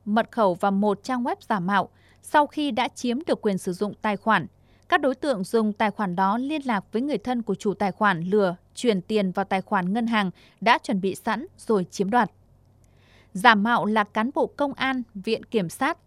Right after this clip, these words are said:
tòa án, gọi điện thông báo cho nạn nhân đang có liên quan đến vụ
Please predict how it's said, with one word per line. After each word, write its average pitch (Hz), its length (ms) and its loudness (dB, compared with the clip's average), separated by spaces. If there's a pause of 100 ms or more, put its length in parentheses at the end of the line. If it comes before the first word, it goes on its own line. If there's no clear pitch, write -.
(140)
tòa 214 140 2
án, 202 320 -4 (200)
gọi 208 240 4
điện 214 320 -2
thông 277 200 -6
báo 220 200 -2
cho 294 140 -6
nạn 214 240 -2
nhân 240 200 2 (320)
đang 285 220 2
có 226 160 2
liên 285 140 -4
quan 262 420 -2
đến 202 160 0
vụ 247 200 -6